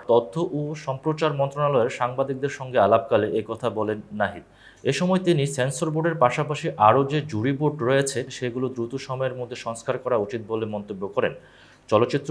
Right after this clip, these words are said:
নিয়ে আরও বেশি কাজ করার বিষয়ে সবাইকে একসঙ্গে এগিয়ে আসার আহ্বান জানান তিনি। নাহিদ ইসলাম বলেন, সেন্সর বোর্ডের পাশাপাশি আরও যে জুরি বোর্ড রয়েছে, সেগুলো দ্রুত সময়ের মধ্যে সংস্কার করা উচিত। সার্বিকভাবে আমাদের চলচ্চিত্র নিয়ে অনেক বেশি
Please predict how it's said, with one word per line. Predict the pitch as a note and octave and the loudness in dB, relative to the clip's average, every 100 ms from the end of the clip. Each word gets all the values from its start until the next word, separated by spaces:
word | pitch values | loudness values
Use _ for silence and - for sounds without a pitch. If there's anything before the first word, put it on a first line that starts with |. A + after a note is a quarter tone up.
| D#3 | -2
নিয়ে | D#3 | 0
আরও | D3+ G#2 A2 | 4 6 6
বেশি | B2 - C#3 | 4 0 -4
কাজ | - A#2 - | 0 0 -2
করার | B2+ B2+ | -2 -2
বিষয়ে | B2 B2 B2 | -2 -2 -2
সবাইকে | A#2 A2+ G#2+ A2 A2 | -2 -2 0 0 0
একসঙ্গে | G#2+ - A#2 A#2 G#2 | -2 -2 -4 0 0
এগিয়ে | G2+ A#2+ A#2 | 0 0 0
আসার | B2+ | -2
আহ্বান | G2 G#2 - A#2 A2 | -2 -2 0 -2 0
জানান | G#2+ G#2 G2 - | 0 -2 -4 -8
তিনি। | F#2 D#2 _ - | -12 -12 _ -6
নাহিদ | A2+ D3+ D3+ | 0 0 0
ইসলাম | D3+ E3 D3+ | 0 0 4
বলেন, | A2 G#2 C#3+ - - | 4 4 0 -8 -4
সেন্সর | C3 C#3 D#3+ | -4 -2 -2
বোর্ডের | D#3 E3+ D#3+ | 2 2 4
পাশাপাশি | C3+ C3+ C#3 C#3+ D3+ | 2 2 -2 -2 -4
আরও | - G#2+ C3 | 4 4 4
যে | C#3 | 0
জুরি | B2+ A2 C3 | -4 -4 -4
বোর্ড | C3 C3 | -4 -4
রয়েছে, | B2+ A#2+ A2+ - - - - _ - | 0 2 0 -6 -12 -16 -20 _ -4
সেগুলো | B2 B2 C3+ | 0 2 4
দ্রুত | C#3 C3 C3+ | 2 2 0
সময়ের | D3 D3 C#3+ C#3 | -2 -2 -2 -2
মধ্যে | C3+ | -4
সংস্কার | C#3 B2 A#2+ - B2+ A#2+ | -4 -4 -4 0 2 2
করা | A#2+ A#2 A2 A2 | 2 4 2 0
উচিত। | A2 F#2 - - _ | -8 -8 -10 -20 _
সার্বিকভাবে | - A#2+ B2+ E3+ D#3+ E3+ F3 E3+ | -2 2 4 2 0 0 2 2
আমাদের | C3 C#3+ D#3 D3+ | 2 4 2 4
চলচ্চিত্র | C3 C3+ D3 D3+ | 2 0 -4 -4
নিয়ে | D3 D3+ A2 | -2 0 2
অনেক | C3 B2 | 0 -2
বেশি | C3+ | -6